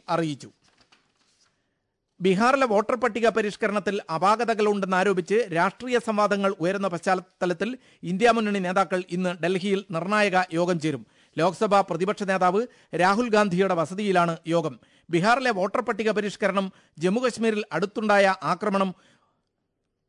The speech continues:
ഉയർന്ന അമേരിക്കൻ തീരുവ എന്നിവയടക്കം വിഷയങ്ങൾ യോഗത്തിൽ ചർച്ചയാകും. ഇന്ന് ദേശീയ കൈത്തറി ദിനാഘോഷം.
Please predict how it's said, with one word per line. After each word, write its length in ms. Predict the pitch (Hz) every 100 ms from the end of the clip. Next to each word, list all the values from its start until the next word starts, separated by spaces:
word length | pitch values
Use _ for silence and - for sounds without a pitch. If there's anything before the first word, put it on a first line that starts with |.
| _
ഉയർന്ന 320 | 175 214 247
അമേരിക്കൻ 500 | 247 160 220 233 226
തീരുവ 280 | 196 202 196 196
എന്നിവയടക്കം 520 | 175 208 196 190 185 185
വിഷയങ്ങൾ 460 | 175 196 180 208 -
യോഗത്തിൽ 480 | 170 185 196 180 170 -
ചർച്ചയാകും. 520 | 185 180 165 139 120 _ _ _ _ _ _ _ _ _
ഇന്ന് 280 | 220 269 269 233
ദേശീയ 400 | 208 214 247 233
കൈത്തറി 440 | 196 202 220 240
ദിനാഘോഷം. 640 | 220 180 190 175 165 -